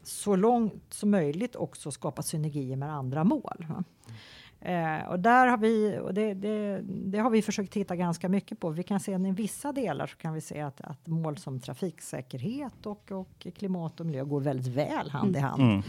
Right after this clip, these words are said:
Speaker 1: Eh, kan vi till exempel säkerställa att alla skulle hålla hastigheterna, så skulle det vara bra. Vi skulle minska klimatpåverkan.
Speaker 3: Mm.
Speaker 1: Enkelt uttryckt i så här,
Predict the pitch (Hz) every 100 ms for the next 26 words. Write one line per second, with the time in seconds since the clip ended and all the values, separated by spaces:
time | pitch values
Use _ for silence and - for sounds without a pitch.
0 | - - - - 165 156 147 147 139 -
1 | 165 160 147 - - - 147 - - -
2 | 160 165 180 175 165 - 175 156 160 -
3 | 185 165 160 170 160 160 202 - - 135
4 | 156 - 208 196 - 202 180 175 180 170
5 | 180 185 - - - - - - 165 170
6 | 165 160 - 151 - 165 175 160 - 147
7 | 156 160 180 170 170 131 117 120 185 180
8 | 170 170 170 160 170 - 165 151 160